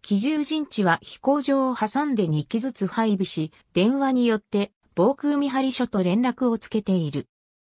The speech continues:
八月二日に八機、二十五日に四機、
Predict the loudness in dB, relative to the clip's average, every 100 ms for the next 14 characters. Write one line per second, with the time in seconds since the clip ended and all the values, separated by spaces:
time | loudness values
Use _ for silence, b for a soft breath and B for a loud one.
0 | _ -2 -2 0 -2 -2 -2 -6 -8 -4
1 | -2 0 -2 -4 _ -4 -4 _ _ -2
2 | 0 2 2 2 0 0 0 2 4 2
3 | 0 -2 -8